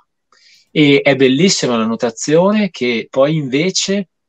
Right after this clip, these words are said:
cioè le cose quando vanno bene non c'è bisogno di ricordarle, ma bisogna ricordarle e rammentarle quando non ci sono più. E qui arriva l'arte, arriva la poesia.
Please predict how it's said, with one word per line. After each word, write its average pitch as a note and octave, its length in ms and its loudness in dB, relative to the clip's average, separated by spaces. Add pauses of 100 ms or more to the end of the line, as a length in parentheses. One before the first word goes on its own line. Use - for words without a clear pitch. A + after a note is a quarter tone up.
cioè C#3 220 4
le C3+ 140 2
cose E3 320 4
quando C#3+ 280 0
vanno C3 300 0
bene C#3 320 0
non C#3+ 140 -4
c'è B2 220 -6
bisogno A2 440 -4
di A2+ 80 -8
ricordarle, F2+ 720 -8
ma F#2+ 140 -2
bisogna A2+ 520 0
ricordarle G#2+ 580 -2
e G#2 40 0
rammentarle G2+ 680 -2
quando A2+ 300 -2
non C3+ 160 -4
ci C3+ 140 -6
sono F#2+ 320 -6
più. - 220 -12 (400)
E B2 100 0
qui - 140 2
arriva D3 260 6
l'arte, G#2 420 2
arriva G#2 200 -2
la A#2+ 100 0
poesia. F2 580 -10